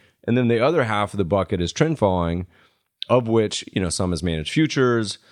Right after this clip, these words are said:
some hedges based on value and moment and trend. So the strategies that take macro value into a-, account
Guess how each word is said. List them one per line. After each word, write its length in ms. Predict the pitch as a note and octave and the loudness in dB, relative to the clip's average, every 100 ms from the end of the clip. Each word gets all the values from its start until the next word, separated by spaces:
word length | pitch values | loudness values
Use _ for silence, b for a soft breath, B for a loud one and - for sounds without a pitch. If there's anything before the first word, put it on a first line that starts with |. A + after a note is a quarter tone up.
| _ | _
some 420 | - A2 G#2 G2+ - | -2 0 2 0 -4
hedges 380 | - F#2+ G#2+ G#2 | -4 -2 0 0
based 300 | E2+ G2 - | 0 -2 0
on 220 | G2+ F#2+ | -2 0
value 640 | F2 F#2+ F#2 F#2 F#2 F#2 F#2 | 0 0 0 0 0 0 0
and 240 | D#2 F2 | -2 -2
moment 320 | E2+ F2+ A#2+ - | -2 0 -2 -2
and 180 | G2 | -2
trend. 480 | E2+ C3+ B2+ A#2 A#2 | 0 2 2 0 -2
So 360 | - F#2+ F2 D#2+ _ _ _ _ | -2 -2 -2 -6 _ _ _ _
the 100 | F#2+ | -4
strategies 720 | - A#2 G#2 G#2 F#2 G2 F2 | 0 0 0 0 -2 -2 0
that 160 | F2+ E2+ _ _ | -2 -4 _ _
take 380 | - B2+ B2 - | -2 0 0 -2
macro 460 | A2+ G2+ G#2 - G2 | -2 0 0 0 2
value 580 | G2 F#2 F#2+ F#2+ F2+ F2+ | 2 2 2 2 0 0
into 640 | F#2 F2+ - F#2 F2 F2 | -2 -2 0 0 0 -2
a-, 260 | F#2 - G2+ | -8 -6 -6
account 460 | - F#2+ F2+ F#2 | -2 -2 -2 -4